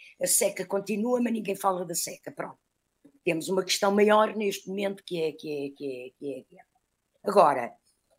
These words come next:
já a propósito da seca em, em Portugal, já havia políticos e analistas que criticavam a decisão do governo português de ter acabado com a produção de energia a carvão,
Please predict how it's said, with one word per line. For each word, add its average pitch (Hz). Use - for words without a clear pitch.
já 262
a 285
propósito 202
da 170
seca -
em, 139
em 139
Portugal, 123
já 240
havia 175
políticos 170
e 160
analistas 156
que -
criticavam 220
a 165
decisão 233
do 226
governo 185
português 151
de 214
ter 285
acabado 185
com 233
a 226
produção 233
de 262
energia 254
a 254
carvão, 247